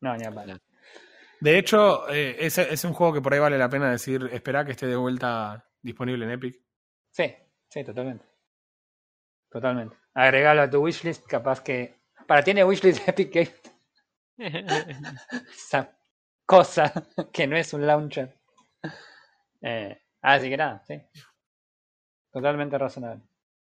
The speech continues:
Speaker 1: Eh, así que bueno, nada, eso. Si tienen, si lo tienen gratis, pruébenlo con amiguitos. Si
Speaker 2: Sí,
Speaker 1: no lo tienen
Speaker 2: solo
Speaker 1: gratis
Speaker 2: esto, olvídate. Solo es.
Speaker 1: No, solo es la muerte, solo es un embole. No, no, esto no es para jugar solo.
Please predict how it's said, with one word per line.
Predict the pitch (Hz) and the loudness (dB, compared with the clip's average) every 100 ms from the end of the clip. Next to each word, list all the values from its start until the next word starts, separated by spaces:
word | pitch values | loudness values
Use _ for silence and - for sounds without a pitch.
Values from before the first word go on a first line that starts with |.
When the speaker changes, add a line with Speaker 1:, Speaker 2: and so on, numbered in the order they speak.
| _ _ _ _ _ - | _ _ _ _ _ 0
Speaker 1:
Eh, | 160 156 147 143 143 | 6 8 8 6 4
así | 151 185 | 0 0
que | |
bueno, | 220 214 | 0 2
nada, | 208 156 - | 2 0 -2
eso. | 190 165 127 | -4 -2 -6
Si | - 147 | -8 -8
tienen, | 165 165 160 156 - | -6 -6 -8 -12 -8
si | 160 | -6
lo | |
tienen | 151 220 214 | -2 0 4
gratis, | 226 240 220 | 2 2 -2
pruébenlo | 190 190 180 160 156 156 165 160 | 4 4 4 0 -4 -2 -2 -2
con | 151 139 127 | -2 -2 -4
amiguitos. | 131 127 139 190 - 190 - - _ _ _ | -8 -8 -8 -10 -10 -10 -10 -20 _ _ _
Si | _ - - | _ -14 -2
Speaker 2:
Sí, | |
Speaker 1:
no | 131 | -2
lo | |
tienen | 143 | 2
Speaker 2:
solo | 143 175 | 2 4
Speaker 1:
gratis | 156 | 2
Speaker 2:
esto, | 160 127 | 0 -2
olvídate. | 123 123 120 110 98 104 _ _ | 0 2 0 -4 -16 -18 _ _
Solo | - 123 117 | -8 -4 -2
es. | 104 - - _ _ _ - | -4 -8 -16 _ _ _ 2
Speaker 1:
No, | 175 180 147 | 8 8 8
solo | - 190 | 10 10
es | 151 | 10
la | 123 | 2
muerte, | 120 104 101 | -2 -8 -10
solo | 143 | -8
es | 127 | -8
un | 110 | -10
embole. | 101 95 - - | -16 -20 -20 -10
No, | 143 135 | -4 -2
no, | 135 | 0
esto | 180 208 | 2 4
no | 202 | 4
es | |
para | 190 165 | 4 0
jugar | - 143 | 0 -2
solo. | 120 - | -4 -14